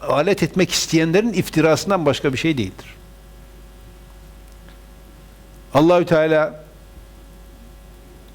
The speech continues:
bu Kur'an-ı Kerim'i indirdiğini söylüyor mu?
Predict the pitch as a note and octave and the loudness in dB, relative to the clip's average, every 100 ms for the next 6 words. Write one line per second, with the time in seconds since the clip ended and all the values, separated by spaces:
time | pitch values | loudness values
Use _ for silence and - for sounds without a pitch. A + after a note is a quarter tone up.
0 | - - - - - C#3 - E3+ E3 E3+ | -20 -20 -20 -20 -4 -4 0 0 2 0
1 | D#3+ D#3 D#3 D#3+ D3 D#3 C#3+ D#3 D3 - | 0 0 2 2 2 0 0 0 0 0
2 | F3+ C#4 F#3+ F#2+ | -2 -2 -4 -4